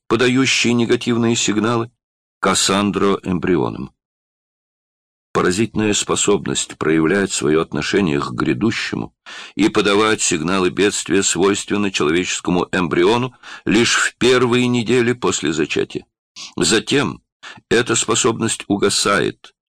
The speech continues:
что связано с тем, что плод постепенно примиряется с ожидающей его неизбежностью. Неприятие Кассандра эмбрионом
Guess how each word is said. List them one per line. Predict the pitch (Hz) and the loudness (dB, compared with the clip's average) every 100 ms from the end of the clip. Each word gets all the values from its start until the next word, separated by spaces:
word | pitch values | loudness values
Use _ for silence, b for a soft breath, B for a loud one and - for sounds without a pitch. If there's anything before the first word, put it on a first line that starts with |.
| _ | _
что | - - 76 | -6 -2 -2
связано | - 80 69 65 55 | 0 0 0 -6 -6
с | - | -2
тем, | 95 107 | 0 0
что | - - | -2 -4
плод | 65 73 80 104 - _ b b b | -4 0 2 2 -2 _ b b b
постепенно | - 110 - 107 110 123 123 123 | 0 0 0 0 2 2 2 0
примиряется | 120 117 120 117 110 117 113 117 - 113 _ _ | 0 0 2 2 2 2 0 -2 -4 -6 _ _
с | - 104 | -2 0
ожидающей | 90 76 87 92 98 - 87 | 0 0 0 0 -2 -4 -4
его | 71 64 71 76 - - | -2 0 0 0 -6 -6
неизбежностью. | 78 65 - - - - - - _ _ _ _ _ _ _ _ _ _ _ _ _ | -6 -6 -6 -8 -8 -18 -18 -20 _ _ _ _ _ _ _ _ _ _ _ _ _
Неприятие | 95 104 107 101 107 110 110 101 98 | -2 0 0 2 2 2 2 0 0
Кассандра | 95 - 95 101 95 82 85 | 0 -2 0 -2 -2 -2 -2
эмбрионом | 92 82 85 95 107 85 65 | -4 -2 2 2 2 -2 -6